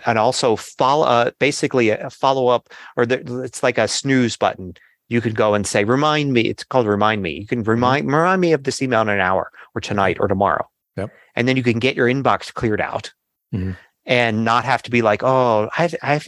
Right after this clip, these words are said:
Speaker 1: I can't deal with this now. I have to do it tomorrow morning, yet it's in my inbox." That bugs me. So I'm gonna be using that a lot. Um, there
Speaker 2: <laughs>
Speaker 1: are, uh, let's see what else they've got. They, you know, they've improved some stuff in tab groups in Safari.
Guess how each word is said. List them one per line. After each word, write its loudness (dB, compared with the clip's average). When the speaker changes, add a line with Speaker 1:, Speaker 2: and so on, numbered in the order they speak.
Speaker 1:
I -6
can't -2
deal 0
with 0
this -4
now. 2
I 2
have -2
to -16
do -4
it -8
tomorrow 2
morning, 0
yet 2
it's -2
in 0
my 2
inbox." -4
That -2
bugs 0
me. -6
So -6
I'm 2
gonna 0
be -6
using -6
that 2
a -4
lot. 0
Um, 2
there 0
Speaker 2:
<laughs> -
Speaker 1:
are, 2
uh, 2
let's 0
see 0
what 2
else -2
they've -4
got. 0
They, 0
you -4
know, 2
they've -4
improved -4
some -6
stuff -2
in -8
tab -2
groups -2
in -8
Safari. 2